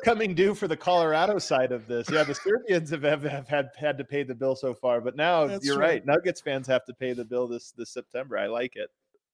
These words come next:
Speaker 2: <laughs> So clip this and put it, you know, in October when the season
Speaker 1: I,
Speaker 2: starts.
Speaker 1: I can't wait till right before I go to Serbia in August. I, I completely turn the country against me when, when it's announced Jokic will play, and I'm like, "I don't know.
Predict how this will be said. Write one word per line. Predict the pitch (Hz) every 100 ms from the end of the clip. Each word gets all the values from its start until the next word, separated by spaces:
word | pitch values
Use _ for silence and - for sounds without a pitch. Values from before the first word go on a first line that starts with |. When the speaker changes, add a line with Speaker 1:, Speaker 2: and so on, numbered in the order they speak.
| - 95 - - -
Speaker 2:
<laughs> | -
So | - 135
clip | - 180 202 139
this | 151 165 - - 131
and | 127 135 - 147 -
put | 147
it, | 131 127 - _
you | 147 127
know, | 127
in | 127
October | 120 - 127 120 117
when | 110 107
the |
season | 107 117 113
Speaker 1:
I, |
Speaker 2:
starts. | 107 - 175 -
Speaker 1:
I | 214
can't | - 240 190
wait | 196 196 -
till | 175 151
right | 165 175
before | 175 175 160
I | 151
go | 123 143
to | 143
Serbia | - 143 135 123 123 120 120
in | 127 120
August. | 123 131 120 107 - -
I, | 120 117 120 120 -
I | 120 120 -
completely | 131 - 190 170 160
turn | 160 143
the | 131
country | 143 135 131
against | 117 131 135
me | 117 107
when, | 110 107 107
when | 117
it's | 117 123
announced | 120 123 -
Jokic | 123 117 113
will | 113
play, | - 127 117
and | 107
I'm | 107 110
like, | 107 104
"I | 107
don't | 147 185
know. | 220 202 160 147